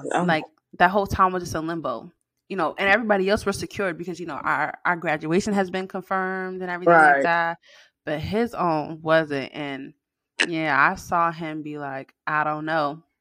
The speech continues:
Speaker 2: And it wasn't <laughs> until, like, literally weeks before he found out.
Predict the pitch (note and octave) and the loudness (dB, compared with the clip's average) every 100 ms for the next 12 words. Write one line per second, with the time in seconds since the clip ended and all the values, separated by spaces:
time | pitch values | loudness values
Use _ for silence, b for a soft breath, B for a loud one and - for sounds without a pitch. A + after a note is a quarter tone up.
0 | _ E3+ D#3+ E3 F#3+ F3+ - - B3+ B3 | _ -6 -4 -4 -4 -6 -4 -4 -2 -4
1 | C#4+ B3 A#3 C4 C#4+ C#4+ D4 F#4+ - D#4+ | -8 -10 -10 -8 -6 -6 -8 -10 -12 -16
2 | _ _ _ _ _ _ E3 F#3+ A#3+ - | _ _ _ _ _ _ -8 -6 -6 -10
3 | A3+ G#3+ G#3 F3 F#3+ A3 A#3 G#3 G3 G#3 | -10 -4 -4 -4 -6 -6 -2 0 0 2
4 | D3+ - | 0 -2